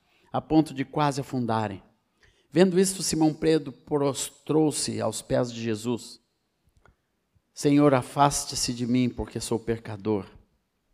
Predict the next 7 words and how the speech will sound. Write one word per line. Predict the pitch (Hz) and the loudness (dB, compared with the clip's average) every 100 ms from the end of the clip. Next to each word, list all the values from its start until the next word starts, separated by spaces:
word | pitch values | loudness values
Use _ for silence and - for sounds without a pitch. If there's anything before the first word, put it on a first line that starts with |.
| _ _ _ _ _ _ _ _ _ _ _ | _ _ _ _ _ _ _ _ _ _ _
Pois | 143 143 | 2 4
à | 135 | 4
vista | 147 151 143 | 4 2 0
da | 131 | -2
pesca | - 139 139 120 | 0 0 0 -6
que | - | -12
fizeram, | 123 127 123 127 120 | -6 0 4 4 4